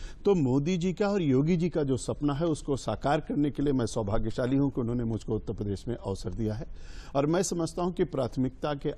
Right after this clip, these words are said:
आधार पर भारत सरकार की जो स्कीमें हैं और उत्तर प्रदा-, प्रदेश सरकार की जो प्राथमिकताएं हैं और स्कीम है गांव के गरीब लोगों के लिए, अगर उसको अक्षरशः लागू किया जाए तो बहुत कुछ परिवर्तन आ सकता है।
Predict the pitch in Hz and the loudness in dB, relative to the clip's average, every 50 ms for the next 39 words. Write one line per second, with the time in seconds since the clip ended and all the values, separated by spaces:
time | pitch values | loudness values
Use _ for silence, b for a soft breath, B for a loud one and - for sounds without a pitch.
0 | - - 104 110 95 - - 107 104 98 - - - - - - - - B B | -6 -6 -6 -6 -6 -4 -2 -2 -2 -2 -4 -10 -14 -14 -14 -14 -14 -14 B B
1 | B B B B 113 107 123 147 160 170 - - 175 165 151 - 165 170 165 - | B B B B -4 0 0 2 2 0 0 0 -2 -2 0 0 -2 -2 -2 -2
2 | - 175 160 143 147 135 123 - - - 143 135 139 156 151 139 175 190 - - | -4 -4 -2 0 2 2 0 0 -2 0 2 2 4 4 2 0 -2 -6 -6 -4
3 | - 113 117 131 - - - 156 147 151 139 139 139 143 - - - 123 117 123 | 0 2 2 2 2 2 0 0 2 2 2 2 2 0 -2 -4 -4 0 2 2
4 | 139 131 - 135 120 107 - 120 117 113 - 139 120 110 120 110 110 B B B | 2 2 2 -2 -2 0 0 -2 -2 -2 -2 -2 -2 0 0 -2 -2 B B B
5 | B B 131 131 127 - 143 135 135 - 117 120 123 120 117 131 147 147 131 107 | B B 0 0 0 2 0 0 0 0 0 2 2 2 0 0 -2 0 0 0
6 | 110 107 - - 160 165 170 165 139 131 127 131 - B B B B B - 104 | 0 -2 -2 0 2 4 4 4 4 2 2 0 -4 B B B B B 0 2
7 | 117 117 127 135 - 147 127 107 113 107 117 120 101 110 104 101 113 110 104 - | 2 4 4 2 2 0 0 2 2 2 2 0 0 -2 -2 -2 -2 -2 -2 -4
8 | 101 95 107 127 - - B B B B B B B - 165 233 214 208 - - | -4 -6 -6 -8 -10 -12 B B B B B B B 2 2 4 4 2 2 2
9 | 214 190 160 135 - - 156 143 - - 175 160 135 120 123 139 143 - 147 135 | 2 2 2 0 -2 -2 -2 -2 -2 -2 -2 0 0 0 0 0 0 0 0 0
10 | 127 127 131 135 135 - 160 123 104 123 107 123 170 170 - - 131 - - 113 | 2 2 0 -2 -2 -2 -2 -2 -2 -2 -4 -4 -4 -4 -2 -4 -4 -2 -2 0
11 | 107 107 104 104 - - 110 98 95 98 - - - - - - - - | 0 0 0 0 -2 -2 -4 -2 -4 -6 -8 -10 -10 -10 -10 -10 -10 -10